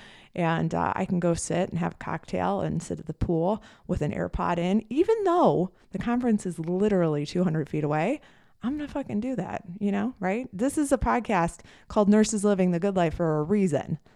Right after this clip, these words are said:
Okay. If you don't know, if you're new to this community, number one, welcome and thanks for being here.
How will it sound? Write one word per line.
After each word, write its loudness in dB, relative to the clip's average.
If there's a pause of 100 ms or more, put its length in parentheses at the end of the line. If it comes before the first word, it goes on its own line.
(220)
Okay. 0
If -4
you 2
don't 6
know, 6
if -4
you're -2
new 6
to 4
this -2
community, 4
number 0
one, 0
welcome -2
and -2
thanks -6
for -6
being 2
here. -2